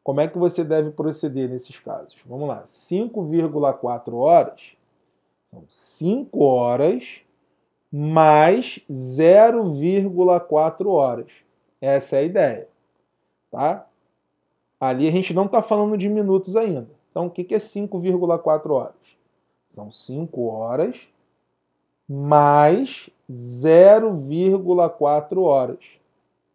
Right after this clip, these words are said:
Beleza? São cinco horas inteiras, né? Mais, né, zero vírgula quatro horas. A ideia é essa, beleza? Aí vamos lá, agora a gente vai brincar aqui. Trocamos essa ideia.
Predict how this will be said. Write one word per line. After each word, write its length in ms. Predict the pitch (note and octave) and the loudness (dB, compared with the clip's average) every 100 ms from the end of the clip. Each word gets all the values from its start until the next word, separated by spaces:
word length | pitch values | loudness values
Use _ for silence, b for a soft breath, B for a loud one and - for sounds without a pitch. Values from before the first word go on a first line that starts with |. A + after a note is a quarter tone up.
| _ _ _ _ _ - | _ _ _ _ _ -8
Beleza? 680 | C3 C#3 D#3+ A3+ G#3+ G#3 _ _ _ _ _ _ | -4 2 6 6 6 -4 _ _ _ _ _ _
São 200 | - C#3 | -8 -8
cinco 420 | C3+ - G3+ C4 G#3 | -6 -6 -6 0 4
horas 380 | D#3 D3 D3 | 6 6 2
inteiras, 760 | D#3 D#3+ - C#3+ D#3+ G#3+ C4 - _ _ _ _ - | -2 -6 -4 0 2 0 -2 -14 _ _ _ _ -14
né? 260 | C#3 E3 - _ _ _ _ _ _ _ - | -8 -8 -8 _ _ _ _ _ _ _ -8
Mais, 800 | D#3+ E3+ E3+ F3+ C4 - - _ _ _ _ _ _ _ _ | 2 6 6 6 2 -6 -16 _ _ _ _ _ _ _ _
né, 260 | D#3 F3+ G3+ E3+ | -4 -2 -2 -8
zero 560 | C#3 D3+ F#3 A3+ B3 | -2 6 8 8 4
vírgula 580 | F#3 E3+ G3+ G#3 G3 G3 | -4 -2 -2 0 0 0
quatro 460 | F#3 E3+ E3+ E3+ A3 | 2 2 2 0 2
horas. 400 | E3+ D3 C3+ - _ _ _ - | 4 4 0 -12 _ _ _ -6
A 120 | C3+ | -4
ideia 340 | C#3 C3 D3 | 0 2 4
é 120 | G#3+ G3 C3 | 6 6 4
essa, 240 | A#2 - _ | 0 -16 _
beleza? 680 | A#2 C3 C3+ G#3 A3+ G#3 F#3+ - | -8 -4 6 8 8 6 -10 -4
Aí 180 | D3 E3 | 0 2
vamos 240 | F3 G#3+ | 2 2
lá, 240 | G3 B2+ A2 | 2 2 -2
agora 280 | A#2+ C3+ | -4 -2
a 20 | D3 | -2
gente 220 | E3 E3 | -4 -2
vai 120 | E3 | -2
brincar 360 | E3 E3+ E3+ F3 | -2 -4 -2 -2
aqui. 220 | F3 A2+ | -4 -12
Trocamos 500 | - - B2+ B2+ C3 | -14 -16 -14 -12 -10
essa 260 | B2+ - | -12 -10
ideia. 420 | B2+ C3 E3+ C3+ | -6 -2 0 0